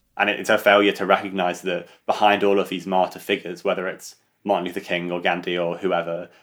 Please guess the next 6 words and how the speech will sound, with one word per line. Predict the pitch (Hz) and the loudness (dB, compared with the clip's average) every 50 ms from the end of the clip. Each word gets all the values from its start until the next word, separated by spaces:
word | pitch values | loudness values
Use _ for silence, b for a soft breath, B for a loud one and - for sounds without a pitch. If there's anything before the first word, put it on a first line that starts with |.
| b b b _ | b b b _
there | - 113 107 | 4 4 6
were | 107 107 98 92 | 6 6 4 4
mass | 95 87 85 - - | 2 0 -2 -4 -4
movements. | 95 95 90 - 85 82 80 - - - - - - - _ b b b b | -4 -4 -4 -4 -8 -16 -16 -18 -20 -20 -20 -20 -20 -20 _ b b b b
There | 110 101 98 92 92 | 4 6 6 6 4
were | 92 92 90 90 90 87 87 87 92 | 4 4 4 4 4 2 2 0 -2